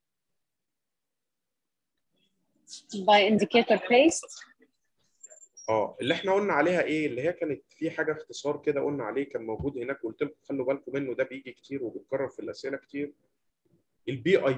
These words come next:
Speaker 2: بي اللي هي بريشر انديكيتنج best، اللي بيشوف الاماكن لما قلنا بنحطه لو عايزين نشوف الاطراف، وكمان ده بنشوف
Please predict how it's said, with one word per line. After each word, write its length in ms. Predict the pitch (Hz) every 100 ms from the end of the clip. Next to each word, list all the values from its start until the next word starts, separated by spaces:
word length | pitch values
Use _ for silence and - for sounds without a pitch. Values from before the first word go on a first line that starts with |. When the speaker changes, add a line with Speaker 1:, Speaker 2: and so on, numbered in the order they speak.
| -
Speaker 2:
بي 260 | 117 95 _ _ _
اللي 100 | 110
هي 80 | 135
بريشر 540 | - 151 175 180 160 - _ _ _ 120
انديكيتنج 800 | 117 120 160 165 175 170 156 - _
best، 440 | 123 120 - _ -
اللي 120 | 113
بيشوف 440 | 113 113 160 165 135
الاماكن 520 | 113 123 165 170 175 - - -
لما 240 | 113 120
قلنا 160 | 135 160
بنحطه 460 | 131 - 165 - 160
لو 100 | 120
عايزين 320 | 110 110 151
نشوف 280 | 139 170 160
الاطراف، 600 | - - - 165 165 -
وكمان 360 | 113 127 147 143
ده 80 |
بنشوف 340 | 151 135 -